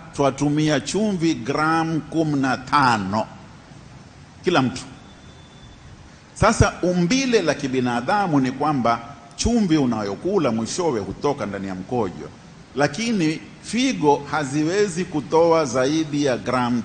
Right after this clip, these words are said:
tano. Ndivyo tulivyoumbwa. Sasa hizi kumi kila siku mwanzia zaenda wapi? Zatundizika, na ni katika zile zinazochoma mwili ni hizo.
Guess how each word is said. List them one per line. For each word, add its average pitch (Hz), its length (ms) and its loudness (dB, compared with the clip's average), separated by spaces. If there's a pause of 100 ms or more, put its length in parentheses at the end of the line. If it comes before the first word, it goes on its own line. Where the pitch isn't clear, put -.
(120)
tano. 120 640 0 (200)
Ndivyo 170 260 2
tulivyoumbwa. 175 560 0 (480)
Sasa 220 240 2
hizi 196 260 4
kumi 202 460 6
kila 190 240 2
siku 180 280 -6
mwanzia 139 360 -2
zaenda 131 280 0
wapi? 127 200 0 (1040)
Zatundizika, 117 1000 -2
na 110 160 -4
ni 110 180 -2
katika 120 440 -2
zile 147 240 -2
zinazochoma 104 800 -2
mwili 101 380 -2 (380)
ni 90 100 -6
hizo. 82 340 -8